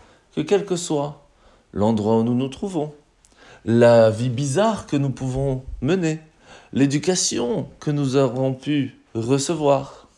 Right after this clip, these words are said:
ne change pas le fait que nous pouvons prendre notre destin en main.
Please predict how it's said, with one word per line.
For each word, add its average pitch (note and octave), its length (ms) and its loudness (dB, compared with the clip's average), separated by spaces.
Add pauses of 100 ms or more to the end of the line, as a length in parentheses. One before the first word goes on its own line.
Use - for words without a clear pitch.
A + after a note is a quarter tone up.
(180)
ne C3+ 160 -4
change E3+ 380 -6 (100)
pas G3 340 -2 (560)
le B2 180 2
fait E3+ 220 -4
que E3+ 120 -4
nous B2 200 -2
pouvons C3 420 -6
prendre C3 480 -4
notre A2 320 -4
destin F2+ 540 -6
en E2 100 -8
main. D2 160 -8